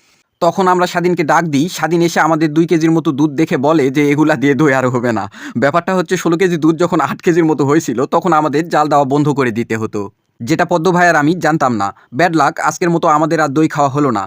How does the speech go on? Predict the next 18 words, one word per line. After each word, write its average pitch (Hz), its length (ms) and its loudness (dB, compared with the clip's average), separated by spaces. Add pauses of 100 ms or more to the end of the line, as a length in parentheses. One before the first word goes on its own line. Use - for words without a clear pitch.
(240)
দোয়া 156 160 2
করবেন 156 340 0
আল্লাহ 165 240 2
তাআলা 160 220 0
যেন 160 140 0
আমাদের 156 300 0
ব্যবসায় 156 400 -2
বারাকা 160 240 0
দান 139 180 -2
করে 110 240 -4
এবং 156 260 -2
সৎ 160 240 -6
পথে 160 180 -4
পরিচালনা 147 460 -2
করার 139 300 -2
তৌফিক 156 360 -2
দান 110 180 -2
করে। 107 260 -2